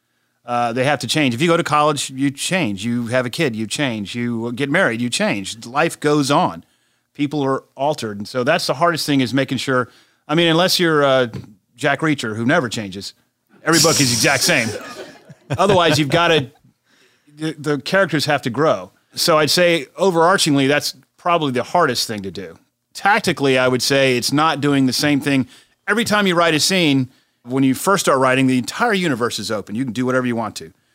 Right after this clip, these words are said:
The minute you write that scene, you're kinda done with that. So if I say somebody's got blue eyes, well, he's got blue eyes forever. I could have made him any color. Now they're stuck in place. So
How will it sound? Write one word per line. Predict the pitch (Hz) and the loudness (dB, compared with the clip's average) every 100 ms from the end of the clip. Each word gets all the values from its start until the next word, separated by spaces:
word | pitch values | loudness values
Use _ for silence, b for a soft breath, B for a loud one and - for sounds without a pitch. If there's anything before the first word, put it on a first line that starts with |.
| _ | _
The | - | -8
minute | 139 165 | -2 0
you | 156 | 2
write | 156 135 | 0 0
that | 139 | 0
scene, | - 208 | 0 0
you're | 160 151 | 0 0
kinda | 202 | 0
done | 165 190 | 0 0
with | 135 | 0
that. | 104 - | -2 -4
So | |
if | 147 | -2
I | 175 | 0
say | 175 185 | 0 0
somebody's | 180 160 139 | 0 0 0
got | 147 | 0
blue | 123 147 143 | 0 0 2
eyes, | 156 127 117 | 2 0 -2
well, | 123 | -6
he's | 196 | -6
got | 214 110 | -8 -4
blue | 135 | 0
eyes | 123 120 - | 2 0 -2
forever. | 101 135 - - _ _ | -2 -2 -2 -10 _ _
I | 123 | -6
could | 156 | -2
have | 131 | 2
made | 135 | 2
him | |
any | 147 139 | 2 0
color. | 120 110 | -2 -4
Now | 110 135 | -2 0
they're | 131 117 - _ | 0 0 -4 _
stuck | - 139 123 | -10 -6 -4
in | 120 | -4
place. | - 113 - - b b b b b | -4 -4 -6 -14 b b b b b
So | - 156 151 - | 0 2 2 -2